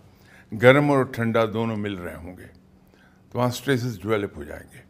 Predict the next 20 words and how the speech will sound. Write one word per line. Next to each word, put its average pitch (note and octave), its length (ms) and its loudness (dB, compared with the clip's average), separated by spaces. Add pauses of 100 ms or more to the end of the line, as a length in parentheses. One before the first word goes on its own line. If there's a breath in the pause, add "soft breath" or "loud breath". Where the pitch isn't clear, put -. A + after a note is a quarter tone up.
(1080 soft breath)
तो A2 80 -2
टेढ़ा C#3+ 380 4
ऑब-, B2+ 240 0 (120)
वहीं A2+ 300 2
से B2+ 160 -2
ऑब्जेक्ट F#2+ 440 -4
हो C#2+ 40 -12
जाएगा, D2+ 320 -14
तो C#3+ 140 -14
वो D3 80 -6
वहाँ D3+ 180 0 (260)
क्लैंप B2 340 2
करता - 280 -14
है, A1 80 -14
वो - 160 -20
उसे - 220 -20 (400)
टेढ़ा B2+ 240 -2
ना F#2+ 80 -12
होने D#2+ 240 -16
पाए। - 220 -20